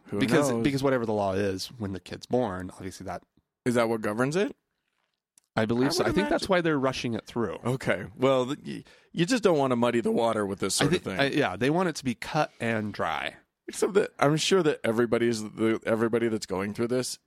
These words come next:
Speaker 1: in the back of their head, they're like, "Why do we still have a monarchy? The hell are we doing?"
Speaker 2: I, really?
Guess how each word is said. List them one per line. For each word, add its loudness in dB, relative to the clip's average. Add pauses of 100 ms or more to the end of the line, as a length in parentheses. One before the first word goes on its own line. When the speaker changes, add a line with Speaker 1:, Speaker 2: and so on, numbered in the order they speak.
(580)
Speaker 1:
in 4
the 2
back -2
of -4
their 0
head, -4
they're -2
like, -6
"Why -10
do -8
we -4
still -6
have -6
a 0
monarchy? -8 (680)
The -4
hell 2
are 4
we 4
doing?" 2 (140)
Speaker 2:
I, -6 (640)
really? 0